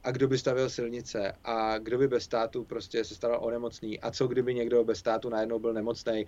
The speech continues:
a stálo ho ta léčba prostě x milionů? A co kdyby, já nevím, a kdo by, kdo by dotoval kulturu? A kdo by prostě financoval sport? A kdo by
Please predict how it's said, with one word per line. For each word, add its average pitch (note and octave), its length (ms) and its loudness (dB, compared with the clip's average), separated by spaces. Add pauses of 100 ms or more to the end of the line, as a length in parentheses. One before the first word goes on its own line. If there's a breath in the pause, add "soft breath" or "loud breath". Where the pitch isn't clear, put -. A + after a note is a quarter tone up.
(580 loud breath)
a B2 200 2
stálo A#2 340 4
ho A2+ 100 2
ta A2+ 140 2
léčba A2 400 0
prostě A2 580 -2
x G#2+ 220 -4
milionů? G#2+ 640 -4
A A2+ 40 -2
co A#2+ 180 -2
kdyby, A#2 520 4 (540 soft breath)
já A2+ 180 0
nevím, A2+ 260 0
a A2+ 60 0
kdo A#2 140 -2
by, B2 160 6
kdo A#2+ 160 0
by A#2 180 2
dotoval A2+ 400 4
kulturu? A#2 720 0
A G#2+ 280 2
kdo G#2+ 180 -4
by A2+ 120 -2
prostě A2 300 -6
financoval G#2+ 600 -2
sport? A2+ 520 4 (440 soft breath)
A A#2 140 -2
kdo A2+ 180 -2
by A2 500 2